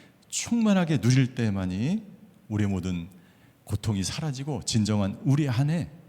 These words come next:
치유와 회복이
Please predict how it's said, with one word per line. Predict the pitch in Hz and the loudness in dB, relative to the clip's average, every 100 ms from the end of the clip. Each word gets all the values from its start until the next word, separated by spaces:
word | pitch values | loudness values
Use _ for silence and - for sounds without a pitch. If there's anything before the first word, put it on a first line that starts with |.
| - _ - | -20 _ -10
치유와 | - 175 156 110 95 165 - - - _ _ _ _ _ _ _ - | -6 -2 0 -2 -4 -8 -12 -20 -20 _ _ _ _ _ _ _ -4
회복이 | 180 175 127 95 | -2 0 -2 -6